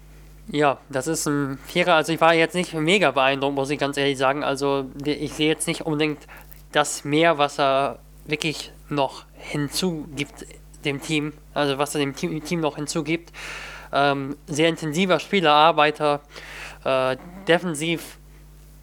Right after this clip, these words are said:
engagiert, aber ich glaube, dass es da halt, äh, taktisch schon noch, ähm, äh, ein bisschen mehr Intensität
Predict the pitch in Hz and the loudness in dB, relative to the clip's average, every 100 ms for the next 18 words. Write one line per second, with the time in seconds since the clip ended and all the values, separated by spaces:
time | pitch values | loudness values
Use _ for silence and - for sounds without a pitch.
0 | - - 165 170 156 143 151 185 185 - | -20 0 4 6 4 4 4 4 4 2
1 | 147 143 147 151 151 151 147 156 143 - | 2 2 4 4 2 2 0 -2 -4 2
2 | 147 135 143 139 - 143 143 - 160 - | 2 4 2 0 -4 -6 -4 -4 -4 -2
3 | 147 151 151 139 143 - - - 139 135 | -2 -2 0 2 0 -2 -6 0 2 2
4 | 131 127 - - - - - - - - | 0 -6 -16 -20 -20 -20 -20 -20 -20 -18
5 | - - - - - - - - - 135 | -18 -18 -18 -20 -20 -20 -20 -18 -4 0
6 | 135 131 127 160 156 147 151 151 147 151 | 0 0 -2 -2 0 2 2 2 0 -2
7 | 143 135 - 139 147 - 156 165 160 | -2 -8 -8 -4 -4 -2 2 2 0